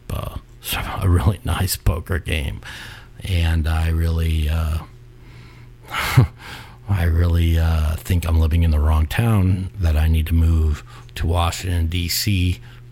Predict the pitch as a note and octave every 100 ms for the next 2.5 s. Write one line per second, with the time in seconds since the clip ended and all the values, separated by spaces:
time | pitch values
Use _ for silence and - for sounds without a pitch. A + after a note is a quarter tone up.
0 | - - E2+ F2 E2 - E2 - - -
1 | - - - - G#2+ F2 E2+ F2+ F2+ E2
2 | - - G2 - -